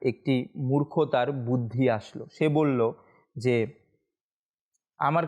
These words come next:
মাথায় একটি বুদ্ধি এসেছে যা এখন পর্যন্ত কারো মাথায় আসেনি।"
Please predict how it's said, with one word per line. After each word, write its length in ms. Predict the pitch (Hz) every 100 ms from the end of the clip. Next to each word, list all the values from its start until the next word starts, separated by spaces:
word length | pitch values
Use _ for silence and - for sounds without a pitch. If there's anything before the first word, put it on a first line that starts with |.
| 165
মাথায় 340 | 147 135 147 147
একটি 160 | -
বুদ্ধি 440 | 135 123 120 131 147
এসেছে 480 | 127 127 - 190 233
যা 220 | 143 123
এখন 260 | - 139
পর্যন্ত 520 | 131 127 127 127 156 277 - _ _ _
কারো 200 | 127 131
মাথায় 340 | 123 120 123
আসেনি।" 360 | 104 - 104